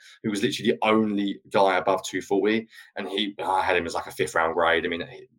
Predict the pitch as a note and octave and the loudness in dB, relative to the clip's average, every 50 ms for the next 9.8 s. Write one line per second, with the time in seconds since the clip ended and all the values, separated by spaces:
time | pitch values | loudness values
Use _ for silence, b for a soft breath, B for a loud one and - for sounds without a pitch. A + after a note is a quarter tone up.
0 | _ - - G2 G2 G2 - G#2+ G#2 F#2+ - - - - F2+ E2+ E2 - F2+ F2 | _ -12 -10 -8 -6 -4 -2 0 0 0 0 -2 -4 -10 -10 -8 -6 -4 -4 -2
1 | F2+ F2 F2+ F2 F2+ F2+ - - F2 F2+ F2 F2 - - F#2 - - F2 F2 E2+ | -2 -2 -4 -4 -4 -8 -10 -12 -12 -12 -10 -8 -4 -6 -6 -4 -6 -8 -8 -6
2 | E2+ F2 E2+ E2 D#2+ E2 E2+ F2 E2+ E2 E2+ E2 E2+ F2 E2+ E2+ F2 F2+ - B | -6 -6 -6 -6 -6 -6 -6 -6 -6 -6 -6 -4 -2 0 0 0 -2 -4 -8 B
3 | B B B B B B B - C3 C3 A#2+ B2+ F3 G3+ G3 E3 C3+ - C3 C#3+ | B B B B B B B 2 2 4 6 6 6 6 6 4 2 4 4 2
4 | D3 - - F#2 F2+ E2+ F2 G2 A2+ B2+ C3 C3 b b b _ _ - - G2 | 2 2 -2 -4 -2 0 2 2 2 2 0 -4 b b b _ _ -14 -14 -14
5 | - _ _ _ - - C3+ E3 E3 E3 D3+ C#3 B2 A2+ A2 - B2+ G#2 - - | -14 _ _ _ -2 0 2 4 4 6 6 4 4 2 2 2 0 0 2 2
6 | C3 B2+ A#2 F#2 E2+ D#2 D2+ - _ _ _ _ _ _ _ _ - - B2+ C#3+ | 2 2 2 0 -2 -4 -6 -6 _ _ _ _ _ _ _ _ -6 0 2 2
7 | E3 D3+ C3 - - - - F3 F3 D#3+ C#3+ C3+ D3 D3+ C#3 C3+ - A#2 - D#3+ | 2 2 0 -2 -2 0 2 4 4 4 4 4 4 2 2 0 0 0 2 2
8 | D#3+ - G#2+ G2+ F#2+ - G2 F#2+ F#2 F2 E2+ F#2 F#2 F2+ - - G2+ G2 F#2+ - | 0 0 -4 -8 -6 -4 -2 -2 -2 -2 -2 -4 -4 -4 -4 -2 -2 -2 -2 -2
9 | F#2+ G2+ A#2 C3 B2 A2 F#2+ F2+ - - F2+ - - - - - | -2 0 2 2 2 0 -2 -6 -6 -8 -10 -8 -8 -10 -10 -10